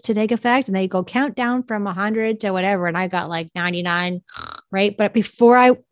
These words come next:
I, before I started counting down, I said, "Where are you putting that?" Right? It was this big needle that they put into your, like, I'm like, "Where are you putting that?" And then I started snoring and I was out, but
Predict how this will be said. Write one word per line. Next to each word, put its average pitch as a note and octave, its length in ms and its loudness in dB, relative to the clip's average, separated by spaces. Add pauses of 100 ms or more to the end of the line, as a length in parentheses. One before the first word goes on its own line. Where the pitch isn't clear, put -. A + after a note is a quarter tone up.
I, G#3 120 4
before A#3 520 2
I C4 160 6
started A#3 280 2
counting A3+ 340 0
down, A#3+ 300 -2 (560)
I A#3+ 100 -6
said, A3 200 -2
"Where G#3 420 2
are E4 40 6
you D4 160 4
putting A#3 340 2
that?" B3+ 360 4 (580)
Right? G#3+ 220 -2
It A#3+ 80 2
was A#3 80 2
this A3+ 140 -4
big A3+ 320 0
needle A3+ 360 -4
that G#3 120 -8
they G3+ 100 -6
put A3 200 -6
into G3+ 200 -4
your, G3 240 -2
like, F#3+ 160 -8
I'm F#3+ 80 -6
like, G3 220 -4
"Where A#3 100 0
are B3+ 60 4
you C4+ 120 4
putting C4 340 -2
that?" C4+ 220 4
And A3 140 -4
then A3 80 -4
I G#3+ 80 -4
started G#3 240 -6
snoring B3+ 360 -2
and G#3+ 60 -2
I G3+ 60 0
was G3+ 80 -2
out, A3+ 240 -2
but F#3+ 200 -6